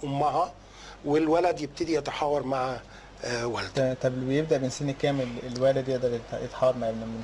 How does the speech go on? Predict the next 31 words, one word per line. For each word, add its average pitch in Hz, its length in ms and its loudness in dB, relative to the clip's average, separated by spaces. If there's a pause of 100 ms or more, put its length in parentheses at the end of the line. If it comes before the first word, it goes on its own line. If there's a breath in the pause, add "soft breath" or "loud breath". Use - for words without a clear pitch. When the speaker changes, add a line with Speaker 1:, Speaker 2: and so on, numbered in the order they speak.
Speaker 2:
سن 127 80 -4
Speaker 1:
من 143 300 4
Speaker 2:
كام؟ 156 240 4
Speaker 1:
سن 190 500 4
الطفولة 185 1000 2
المبكرة. 160 720 0 (400 loud breath)
مش 131 160 2
Speaker 2:
تمام. 139 120 2
Speaker 1:
بالضرورة 156 640 4
أتلقى 147 580 0
رد، 180 180 2 (300)
لا، 156 160 0 (120)
أنا 135 100 -2
بتكلم 180 560 0
معاه 180 400 2 (360 loud breath)
أحسن 185 440 2
من 175 180 -2
إن 156 220 -2
أنا 180 260 2 (320 loud breath)
أسيبه 170 520 0
للتلفزيون، 170 1120 0 (400 loud breath)
آه، 139 300 2
يملاله 147 520 2
دماغه 165 320 2
بأي 139 280 0
حاجة، 180 260 0
لا، 170 160 2 (260)
أنا 175 120 2
بملاله 143 560 0 (380 loud breath)
دماغه 143 560 2
بالحاجات 151 480 0